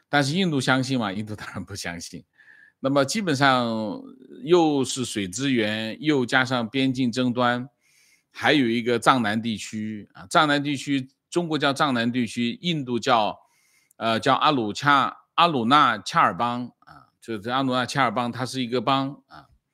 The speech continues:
那么所以中印之间由-，由于这个，这，这个雅江水电站，它是变成一个非常关键的一个聚焦点，啊，所以印度也可能会加快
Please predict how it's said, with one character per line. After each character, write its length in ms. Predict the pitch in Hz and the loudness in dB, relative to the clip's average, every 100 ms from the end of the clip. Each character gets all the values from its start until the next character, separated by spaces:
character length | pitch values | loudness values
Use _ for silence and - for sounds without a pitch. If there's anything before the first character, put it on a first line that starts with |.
| _ _ _ _ | _ _ _ _
那 120 | - 135 | -6 -4
么 100 | 135 | 0
所 160 | 156 | 0
以 180 | 175 131 | 2 0
中 300 | - 185 220 | 0 -2 -2
印 180 | 214 165 | -2 -4
之 200 | 131 127 | -8 -4
间 440 | 139 135 135 131 | -2 0 -2 -2
由-， 220 | 120 123 117 | 0 0 2
由 320 | 120 127 175 | 2 2 0
于 240 | 160 156 | -4 -6
这 220 | 135 160 | -6 -6
个， 560 | 131 123 113 110 107 107 | -2 -2 0 0 -2 -4
这， 480 | - 156 135 120 98 - | -2 0 0 -2 -6 -8
这 140 | 147 | -4
个 400 | 123 113 107 107 | -2 0 0 0
雅 180 | 107 101 | -2 -4
江 260 | 123 147 | -2 -4
水 200 | 139 98 | -4 -8
电 200 | 92 131 | -6 -4
站， 280 | 127 143 107 _ _ _ _ _ _ - | -2 -4 -4 _ _ _ _ _ _ -2
它 180 | 135 | 0
是 540 | 139 135 123 - 151 123 | 0 -4 -6 -6 -8 -4
变 240 | 170 143 | 0 0
成 160 | - 123 | 0 -2
一 80 | 127 | 0
个 140 | 120 | -2
非 440 | - - - 190 190 | -6 -8 -4 -4 -4
常 280 | 131 120 120 | -4 -2 -4
关 320 | - 143 143 | -2 -2 -2
键 220 | 151 139 | -4 -4
的 80 | 107 | -4
一 80 | 101 | -6
个 180 | 101 92 | -8 -8
聚 220 | - 101 | -10 -10
焦 240 | 107 104 | -6 -6
点， 280 | 101 85 _ _ _ _ _ | -8 -14 _ _ _ _ _
啊， 140 | _ _ _ _ _ - | _ _ _ _ _ -2
所 120 | 151 | 0
以 80 | 147 | 2
印 300 | 196 220 147 | 2 0 0
度 100 | 127 | -2
也 300 | 104 110 175 | 0 0 0
可 240 | - 104 | -2 -4
能 140 | 92 | -6
会 180 | 92 123 | -4 -4
加 280 | - 143 139 | 0 0 0
快 340 | 139 151 110 | 0 -2 -2